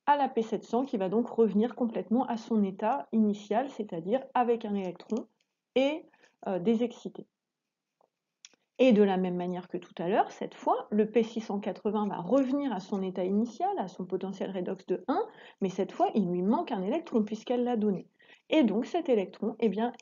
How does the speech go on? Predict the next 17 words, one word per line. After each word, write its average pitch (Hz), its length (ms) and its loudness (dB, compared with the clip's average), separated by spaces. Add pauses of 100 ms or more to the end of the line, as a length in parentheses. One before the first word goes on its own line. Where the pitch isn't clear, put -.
elle 196 180 -4
va 180 140 -4
le 175 140 -4
récupérer 226 800 -2 (380)
d'un 302 180 2
couple 302 520 0
qui 277 180 0
a 254 60 4
un 240 100 4
potentiel 220 540 -2
redox 196 500 -2 (380)
inférieur 220 500 2
au 180 80 0
sien, 226 460 -6
donc 220 260 -2
le 254 80 2
couple - 400 -8